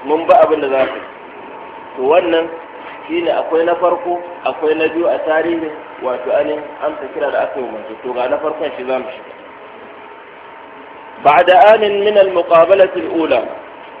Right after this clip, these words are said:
Bayan shekara ɗaya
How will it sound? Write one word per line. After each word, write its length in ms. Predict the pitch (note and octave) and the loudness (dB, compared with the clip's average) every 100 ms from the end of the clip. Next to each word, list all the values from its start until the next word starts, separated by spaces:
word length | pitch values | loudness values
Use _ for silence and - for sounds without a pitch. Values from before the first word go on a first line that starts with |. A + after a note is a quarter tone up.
| - - - - - | -20 -20 -20 -20 2
Bayan 440 | D#3 G3 A3 A#3 A#3 | 6 8 6 2 -2
shekara 640 | G#3+ F#3 F#3+ G3 F#3 C#3+ - - - - - - - - | -2 -2 4 4 6 2 -2 -14 -18 -20 -20 -20 -20 0
ɗaya 400 | E3 E3+ E3+ E3+ | 4 6 4 2